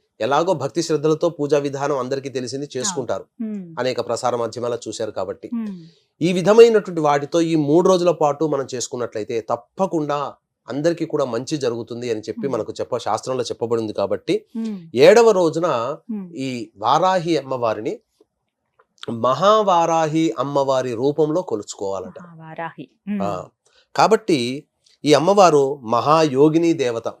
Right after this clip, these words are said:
Speaker 1: దైవ
Speaker 2: Hmm.
Speaker 1: జ్ఞానము, ఆధ్యాత్మిక భక్తి కలిగిస్తుందని ఈ అమ్మవారి రూపంలో మనకు తెలియచే-, చేయబడుతుంది.
Speaker 2: Hmm.
Speaker 1: కాబట్టి ఈ అమ్మవారిని పూజించడం ద్వారా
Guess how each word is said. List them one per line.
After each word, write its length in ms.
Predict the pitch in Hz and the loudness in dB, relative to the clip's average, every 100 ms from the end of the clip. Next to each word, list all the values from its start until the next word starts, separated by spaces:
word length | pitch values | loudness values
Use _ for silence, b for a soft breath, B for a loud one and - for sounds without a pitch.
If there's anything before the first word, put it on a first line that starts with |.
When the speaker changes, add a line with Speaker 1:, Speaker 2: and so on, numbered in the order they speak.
| _ _ _ | _ _ _
Speaker 1:
దైవ 300 | 113 127 139 | 2 4 6
Speaker 2:
Hmm. 80 | 139 | 2
Speaker 1:
జ్ఞానము, 460 | 139 147 147 160 - | 2 2 4 0 2
ఆధ్యాత్మిక 720 | 110 135 120 139 151 156 160 | 2 2 -2 2 2 2 -4
భక్తి 300 | 139 120 - | -4 -4 -8
కలిగిస్తుందని 720 | 135 127 123 - 131 151 127 104 _ _ | -6 -4 -6 -10 -6 -4 -6 -10 _ _
ఈ 80 | 123 | -6
అమ్మవారి 440 | 113 123 131 127 110 | -4 -2 -2 -4 -4
రూపంలో 380 | 117 123 123 | -6 -6 -6
మనకు 200 | 113 104 | -4 -6
తెలియచే-, 580 | - 107 104 98 - - | -6 -8 -8 -12 -14 -6
చేయబడుతుంది. 420 | 107 101 92 101 | -4 -4 -8 -14
Speaker 2:
Hmm. 300 | - _ - | -16 _ -4
Speaker 1:
కాబట్టి 300 | 226 208 185 | 0 0 -2
ఈ 40 | 165 | -4
అమ్మవారిని 420 | 135 170 175 175 | -2 0 0 -2
పూజించడం 520 | 160 135 147 143 139 | -6 -6 -4 -4 -6
ద్వారా 360 | 131 127 123 | -6 -2 -2